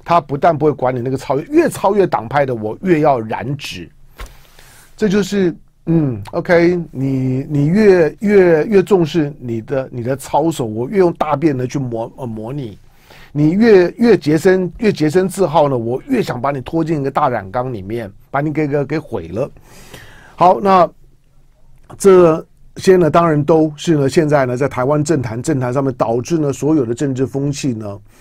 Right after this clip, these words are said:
政治风气崩溃，然后呢，整个的政治标准荡然的关键的原因。不过这些都跟飞碟联-，联播网的消失没有关系。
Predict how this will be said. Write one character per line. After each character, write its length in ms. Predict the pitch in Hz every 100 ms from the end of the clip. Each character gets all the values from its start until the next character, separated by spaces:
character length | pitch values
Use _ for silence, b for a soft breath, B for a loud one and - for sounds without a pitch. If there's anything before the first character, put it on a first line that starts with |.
| b
政 180 | - 160
治 140 | 147
风 200 | 147 143
气 140 | 147 151
崩 340 | - 156 160
溃， 280 | 156 156 98
然 100 | 107
后 200 | 120 131
呢， 100 | 120
整 220 | 110 113
个 80 | 113
的 60 | 131
政 200 | 151 139
治 80 | 131
标 220 | 139 135
准 180 | 110 98
荡 260 | - 180 113
然 200 | 98 87 b b -
的 100 | 135
关 240 | 156 151
键 140 | 147
的 80 | 127
原 180 | 110 107
因。 300 | 131 143 151 B B B B B -
不 100 | 180
过 160 | 214
这 240 | 196 208 180
些 460 | 180 190 180 180 - - b b -
都 200 | 147 143
跟 220 | 139 139 139
飞 160 | 143
碟 160 | 127 113
联-， 200 | 104 113
联 160 | 110 113
播 160 | 120 123
网 220 | 95 98
的 220 | 101 104 -
消 320 | - 139 135
失 440 | 123 - 120 123 123 _
没 120 | 110
有 100 | 117
关 280 | 101 113 120
系。 320 | 117 120 123